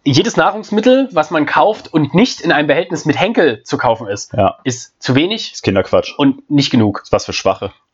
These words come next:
Speaker 1: Ihr müsst alles immer dieses, auch so Joghurt und so gibt's ja auch in so
Speaker 2: Ja, Eimer.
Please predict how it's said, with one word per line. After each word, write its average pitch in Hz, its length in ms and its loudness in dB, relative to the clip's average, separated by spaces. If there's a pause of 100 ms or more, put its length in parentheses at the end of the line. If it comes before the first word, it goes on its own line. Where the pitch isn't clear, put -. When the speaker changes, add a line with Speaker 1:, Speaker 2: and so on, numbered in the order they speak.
(120)
Speaker 1:
Ihr 151 80 4
müsst 180 220 -4
alles 233 240 -2
immer 240 320 2
dieses, 180 300 -6 (180)
auch - 100 0
so 156 120 -4
Joghurt 151 420 2
und 120 80 -6
so 123 100 2
gibt's - 200 -4
ja 160 100 2
auch - 160 0
in 143 140 -6
so 135 120 2
Speaker 2:
Ja, 90 280 4
Eimer. 107 360 0